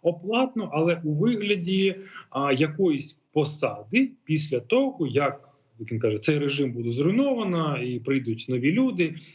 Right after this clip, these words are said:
і його призначать, наприклад, там, не знаю, міністром економіки. От йому пообіцяли, живих грошей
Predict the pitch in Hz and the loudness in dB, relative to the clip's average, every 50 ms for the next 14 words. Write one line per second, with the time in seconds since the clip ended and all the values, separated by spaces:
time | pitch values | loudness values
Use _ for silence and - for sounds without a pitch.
0 | _ - 127 131 139 185 202 202 151 135 117 143 165 160 156 139 - 127 135 - | _ -2 2 2 4 4 2 0 0 -4 -4 -2 -4 -4 -4 -6 -6 -6 -6 -4
1 | - 139 - - 110 - - 101 104 107 107 101 104 110 135 170 156 - - 131 | -4 -6 -6 -6 -14 -16 -16 -14 -14 -12 -12 -6 2 2 4 4 2 2 0 0
2 | 139 139 135 - 139 131 123 117 110 - - - - - 107 107 - 135 127 - | 0 0 -2 -2 -2 -2 -2 -4 -6 -12 -12 -12 -12 -12 -12 -8 -6 -6 -4 0
3 | 143 147 147 196 214 - - 285 277 262 190 123 - _ - - - _ _ - | 0 0 2 0 -2 2 2 2 2 2 -2 -2 -8 _ -20 -20 -20 _ _ -4
4 | 113 113 160 196 202 208 170 131 113 - - 123 135 - - - 120 107 - | 0 2 2 2 2 0 -2 -2 -4 -10 -10 -10 -10 -10 -8 -10 -10 -10 -10